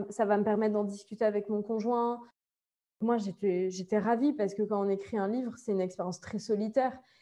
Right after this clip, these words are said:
Et en plus, avec un tel parti pris, voilà, ce que le couple hétéro coûte aux femmes, euh, en demandant en quatrième de couverture, « Le couple est-il une arnaque ? » Je me suis dit, « Bah, moi, je vais, je vais me prendre, euh,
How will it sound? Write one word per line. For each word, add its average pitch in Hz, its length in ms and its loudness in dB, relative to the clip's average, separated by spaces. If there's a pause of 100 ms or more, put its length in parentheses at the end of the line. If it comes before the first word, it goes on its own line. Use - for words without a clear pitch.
Et 202 80 0
en 196 120 2
plus, 247 180 -4
avec 196 240 2
un 196 140 0
tel 220 180 2
parti 208 380 -4
pris, 269 360 0 (320)
voilà, 208 300 0
ce - 120 -12
que 202 100 -4 (280)
le 190 120 0
couple 220 320 -4
hétéro 202 360 2
coûte 220 220 -10
aux 202 140 4
femmes, 226 380 -2
euh, 180 180 0
en 190 100 0
demandant 202 600 0
en - 20 -4
quatrième 196 340 -4
de 208 60 -2
couverture, « 196 480 -2
Le 202 80 2
couple 214 220 -6
est-il 208 240 -4
une 196 120 2
arnaque ? » 214 440 0
Je 196 40 -10
me 180 40 -6
suis 208 160 -10
dit, « - 40 -6
Bah, 160 160 -6
moi, 196 120 -4
je 170 100 -8
vais, 165 240 -10
je 160 60 -10
vais 160 80 -6
me 165 80 -6
prendre, 208 320 -4
euh, 165 180 -2